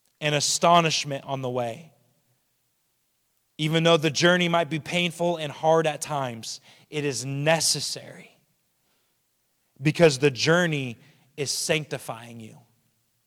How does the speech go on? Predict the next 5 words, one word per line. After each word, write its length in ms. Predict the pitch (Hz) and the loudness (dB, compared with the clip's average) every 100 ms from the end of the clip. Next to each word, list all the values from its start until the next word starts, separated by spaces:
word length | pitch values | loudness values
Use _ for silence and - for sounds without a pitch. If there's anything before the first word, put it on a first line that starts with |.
| _ _ _ _ _ _ _ _ _ _ - | _ _ _ _ _ _ _ _ _ _ -8
The 180 | 127 135 | -4 -4
journey 600 | 110 160 180 165 143 123 _ _ - | -2 -2 0 -4 -6 -10 _ _ -8
is 180 | 147 139 | -6 -6
washing 640 | 123 147 151 151 151 123 | 0 4 4 4 0 -4
you. 300 | 123 113 - | -8 -10 -14